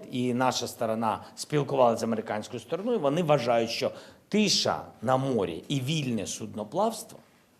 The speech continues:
цивільне, вільне цивільне судноплавство, говорить про все. І про те, що не можна завдавати ударів по інфраструктурі портів.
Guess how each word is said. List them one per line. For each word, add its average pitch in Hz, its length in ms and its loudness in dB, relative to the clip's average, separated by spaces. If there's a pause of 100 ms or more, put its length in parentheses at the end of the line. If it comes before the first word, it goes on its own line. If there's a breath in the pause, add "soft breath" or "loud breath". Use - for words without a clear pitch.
(960)
цивільне, 92 460 -8 (440)
вільне 87 280 -6
цивільне 73 500 -14
судноплавство, 160 580 -6 (320 loud breath)
говорить 143 440 2
про 147 140 2
все. 107 400 -2 (140)
І - 60 -8
про 113 160 -4
те, 123 160 -2
що 113 180 -2
не 127 140 -2
можна 117 360 0
завдавати 98 600 0
ударів 185 380 0 (380 loud breath)
по 160 360 6 (100)
інфраструктурі 147 960 0
портів. 113 560 -6